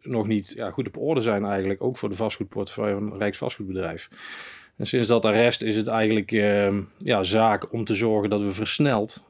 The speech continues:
zeg maar, die basisconditie voor stikstof weer op orde brengen. Nou, dat levert enorm veel werk op. Eh, ja, voor ons als, eh, als R-, R V B.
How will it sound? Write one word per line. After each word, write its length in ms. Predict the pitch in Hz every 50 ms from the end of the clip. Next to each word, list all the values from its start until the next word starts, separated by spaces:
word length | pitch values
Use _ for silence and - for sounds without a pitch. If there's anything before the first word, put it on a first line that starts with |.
| _ _
zeg 240 | - - 110 101
maar, 140 | - 104 98
die 100 | 95 101
basisconditie 840 | 95 101 113 131 143 127 110 101 - 107 107 104 107 104 - - 104
voor 140 | 92 98 98
stikstof 440 | - - 147 131 - - - 95 -
weer 140 | - 98 92
op 160 | 95 101 127
orde 180 | 127 120 101 92
brengen. 360 | 92 90 87 85 85 85 - _ - - - - - - - - -
Nou, 140 | - 92 85
dat 120 | 90 92
levert 280 | 101 104 104 101 101 -
enorm 460 | 117 131 127 123 127 127 107 101 98
veel 180 | 98 98 101
werk 280 | 101 110 113 104 95 82
op. 200 | 87 95 - - - _ _ _ 151 135
Eh, 340 | 107 80 87 90 87 98 95 90 95 95 95 _ _ _ _ _ - - -
ja, 220 | _ - 117 - -
voor 200 | - - 95 87
ons 220 | 92 95 90 -
als, 240 | - 92 - - -
eh, 240 | 95 90 92 95 98 - -
als 180 | 110 110 -
R-, 140 | - 98 -
R 180 | - - 113 104
V 140 | 90 98 95
B. 280 | 107 120 131 147 147